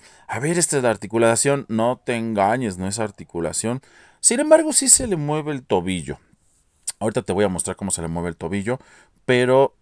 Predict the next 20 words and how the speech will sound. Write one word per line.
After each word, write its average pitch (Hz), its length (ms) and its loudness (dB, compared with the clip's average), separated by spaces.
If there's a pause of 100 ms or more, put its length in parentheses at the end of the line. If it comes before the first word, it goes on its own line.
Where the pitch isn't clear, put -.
ah, 139 520 2
sí 127 220 -2
me 185 140 -6
engaña, 127 420 0
es 160 100 -8
la 139 140 -2
primer 113 360 -4
figura 117 540 -2 (580)
que 120 120 -4
me 113 120 0
ha 131 60 2
podido 127 460 0
engañar 104 540 0
de 110 100 -6
que - 140 -6
digo, 92 280 -4 (100)
"¿Esta 110 220 -8
es 143 120 -4
articulación?". 90 1000 -6 (680)
No, 151 460 4